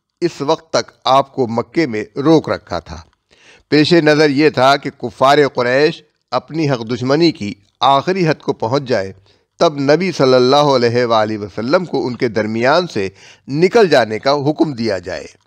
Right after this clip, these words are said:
इब्ने साद ने वाक़िदी के हवाले से और इब्ने जरीर और इब्ने हिशाम ने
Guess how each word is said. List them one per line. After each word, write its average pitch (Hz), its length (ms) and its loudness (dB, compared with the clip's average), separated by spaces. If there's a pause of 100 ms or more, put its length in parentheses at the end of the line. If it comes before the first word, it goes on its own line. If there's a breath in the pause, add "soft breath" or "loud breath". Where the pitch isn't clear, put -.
(880 soft breath)
इब्ने 233 380 4
साद 170 420 2
ने 120 140 -6 (320)
वाक़िदी 151 600 0
के 202 140 2
हवाले 131 420 4
से - 260 -8 (180)
और 135 120 0
इब्ने 151 240 0
जरीर 139 360 4
और 160 60 2
इब्ने 135 240 -4
हिशाम 131 420 0
ने 101 220 -6